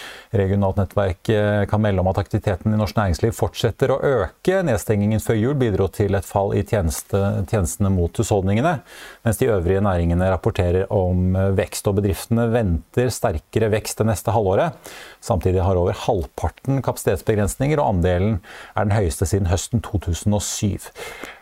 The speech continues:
Kapasitetsbegrensningene har tiltatt i alle næringer unntatt varehandelen, og det meldes også om problemer med å få tak i nok, eh, arbeidskraft. Bedriftene i nettverket har oppjustert anslaget sitt for årslønnsveksten sin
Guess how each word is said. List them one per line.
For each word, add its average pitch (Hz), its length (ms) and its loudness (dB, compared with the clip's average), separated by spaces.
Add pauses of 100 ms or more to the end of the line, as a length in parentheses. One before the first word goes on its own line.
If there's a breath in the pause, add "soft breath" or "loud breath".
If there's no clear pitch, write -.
(100)
Kapasitetsbegrensningene 117 880 0
har 117 120 0
tiltatt 113 400 -2
i 143 160 0
alle 107 240 2
næringer 107 340 2
unntatt 120 400 0
varehandelen, 110 720 2
og 127 480 2
det 120 100 2
meldes 85 240 0
også 92 220 2
om 98 80 2
problemer 90 500 2
med 92 140 2
å - 20 0
få - 120 -6
tak - 320 -2
i 98 100 2
nok, 92 260 0 (300)
eh, 92 200 2
arbeidskraft. 85 1700 -2
Bedriftene 104 480 0
i 101 380 2
nettverket 104 500 0
har 107 200 0
oppjustert - 440 0
anslaget 95 380 0
sitt - 200 -4
for 113 140 0
årslønnsveksten 95 720 0
sin 139 240 0